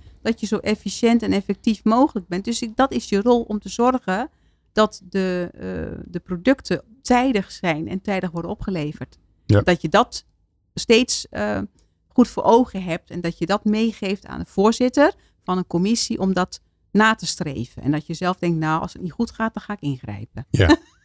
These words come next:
Speaker 2: Nou, pas dan maar op, hè? Dat hoor je wel. Dan, eh,
Speaker 1: Ja, precies.
Speaker 2: ja,
Speaker 1: Ja.
Speaker 2: moet wel duidelijk zijn.
Speaker 1: Ja.
Speaker 2: Ehm, Koen,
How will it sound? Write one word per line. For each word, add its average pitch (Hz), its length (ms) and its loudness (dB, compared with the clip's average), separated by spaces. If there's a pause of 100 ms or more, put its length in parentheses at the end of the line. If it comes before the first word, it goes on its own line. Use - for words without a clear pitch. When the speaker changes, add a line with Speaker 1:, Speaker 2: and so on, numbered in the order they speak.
(240)
Speaker 2:
Nou, 104 160 2 (100)
pas - 200 0
dan 101 120 4
maar 101 120 6
op, 80 280 0
hè? 104 180 0
Dat 101 200 2
hoor 90 200 6
je 85 80 4
wel. 82 240 2
Dan, 92 260 6
eh, 92 220 6
Speaker 1:
Ja, 311 160 4
precies. 240 460 0
Speaker 2:
ja, 101 460 4
Speaker 1:
Ja. 277 200 0
Speaker 2:
moet 107 100 6
wel 110 120 6
duidelijk 85 320 4
zijn. 85 220 2
Speaker 1:
Ja. 277 200 4 (220)
Speaker 2:
Ehm, 143 520 8 (640)
Koen, 151 300 6